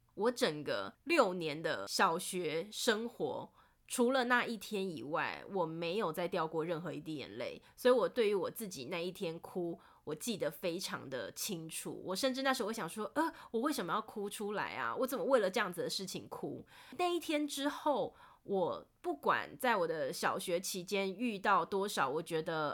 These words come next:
呃，受欺负啊，或者是被排斥、被冷落，我都没有让我自己再掉过任何一滴眼泪。所以那一天我哭泣就让我非常的深刻，我想啊，我怎么会没有忍住呢？就这样哭出来了，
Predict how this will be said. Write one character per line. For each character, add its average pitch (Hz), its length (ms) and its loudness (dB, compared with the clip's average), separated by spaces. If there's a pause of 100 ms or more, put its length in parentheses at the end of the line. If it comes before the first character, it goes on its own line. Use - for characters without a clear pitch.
呃， 92 400 -2
受 226 260 0
欺 202 320 -2
负 202 280 -4
啊， 135 360 0 (240)
或 208 120 -2
者 190 40 2
是 202 160 -2
被 202 220 -2
排 151 320 -2
斥、 170 420 -4 (200)
被 240 100 4
冷 170 380 0
落， 170 280 2 (140)
我 175 120 -6
都 226 140 2
没 220 200 0
有 185 160 2
让 196 180 4
我 131 100 0
自 196 160 -8
己 147 160 -8
再 175 240 -2
掉 170 200 2
过 175 180 2
任 185 220 0
何 165 180 -4
一 160 140 -6
滴 160 220 -6
眼 131 140 -6 (120)
泪。 92 200 -2
所 262 140 4
以 262 80 8
那 262 180 4
一 262 60 0
天 247 240 2
我 147 320 2
哭 247 380 4
泣 226 320 0
就 214 100 4
让 220 160 6
我 160 120 2
非 214 300 2
常 214 220 0
的 175 80 0
深 180 320 -2
刻， 202 180 0
我 202 60 0
想 196 180 4
啊， 247 360 4
我 226 100 -2
怎 220 180 2
么 170 140 -2
会 220 400 0
没 214 80 0
有 214 140 2
忍 196 320 4
住 202 300 2
呢？ 175 160 0
就 196 120 -2
这 214 80 0
样 196 100 0
哭 185 240 -2
出 185 260 -2
来 95 180 2
了， 117 240 -2